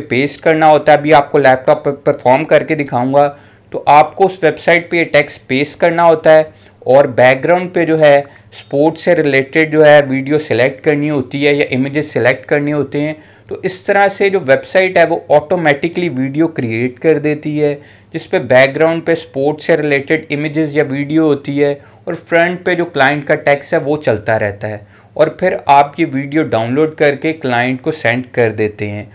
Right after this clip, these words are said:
और इस सर्विस की डिमांड भी काफ़ी ज़्यादा बढ़ रही है, तो होपफुली आपको जल्दी ऑर्डर्स मिल सकते हैं अगर आप इस सर्विस का गिग बनाते हैं। अभी आपको लैपटॉप स्क्रीन पे ये टास्क परफॉर्म करके दिखाता हूँ, तो चलते हैं लैपटॉप स्क्रीन पे।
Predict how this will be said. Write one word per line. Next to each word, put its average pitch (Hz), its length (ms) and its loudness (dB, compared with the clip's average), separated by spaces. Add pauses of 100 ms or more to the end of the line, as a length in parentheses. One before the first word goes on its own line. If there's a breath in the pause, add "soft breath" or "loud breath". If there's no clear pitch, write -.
(240 soft breath)
और 135 180 0
इस - 260 -6
सर्विस 156 300 -2
की 147 120 -6
डिमांड 120 480 -4
भी 160 100 -8
काफ़ी 151 320 0
ज़्यादा 143 260 2
बढ़ 123 280 -2
रही 156 220 -2
है, 147 160 2 (440 loud breath)
तो 135 160 -2
होपफुली 151 720 -4
आपको 123 440 0
जल्दी 117 500 -6
ऑर्डर्स 123 400 -4
मिल 123 160 -4
सकते 147 340 -4
हैं 151 240 -2
अगर 131 240 0
आप 139 300 2
इस - 180 -8
सर्विस 135 300 -4
का 156 120 0
गिग 123 320 -6
बनाते 104 440 -4
हैं। 98 160 -14 (360 loud breath)
अभी 170 260 -2
आपको 180 280 2
लैपटॉप 156 420 4
स्क्रीन 143 380 -4
पे 156 140 -4
ये 151 120 0
टास्क 127 380 0
परफॉर्म 120 360 -4
करके 151 300 -2
दिखाता 147 420 0
हूँ, 135 140 -2 (400 soft breath)
तो 117 200 -2
चलते 143 320 -4
हैं 160 120 -2
लैपटॉप 123 420 -2
स्क्रीन 104 380 -10
पे। 90 180 -10